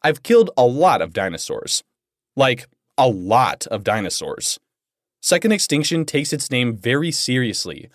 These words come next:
because after a day or two, your individual kill count feels large enough that you may have been capable of wiping out an entire species on your own. This is a very good thing, though,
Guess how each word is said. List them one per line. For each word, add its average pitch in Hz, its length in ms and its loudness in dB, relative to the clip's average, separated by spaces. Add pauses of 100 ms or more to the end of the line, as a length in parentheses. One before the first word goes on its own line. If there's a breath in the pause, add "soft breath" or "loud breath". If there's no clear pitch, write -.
(140 soft breath)
because 156 300 0
after 170 300 0
a 139 40 4
day 113 220 0
or 135 100 0
two, 156 240 -2
your 131 260 -4
individual 170 540 -2
kill 127 240 -4
count 143 300 -4
feels 165 360 -2
large 127 300 2
enough 180 300 0
that 151 100 2
you 127 100 -4
may 127 180 0
have 196 120 -2
been 190 120 -6
capable 190 440 -2
of 113 140 -6
wiping 151 340 0
out 151 160 2
an 139 80 -6
entire 165 440 -2
species 208 540 -4
on 117 140 -4
your 113 180 -2
own. 143 300 -2 (920)
This 262 240 4
is 214 160 2
a 202 60 6
very 156 380 0
good 120 340 -2
thing, 80 280 -8
though, 76 340 -8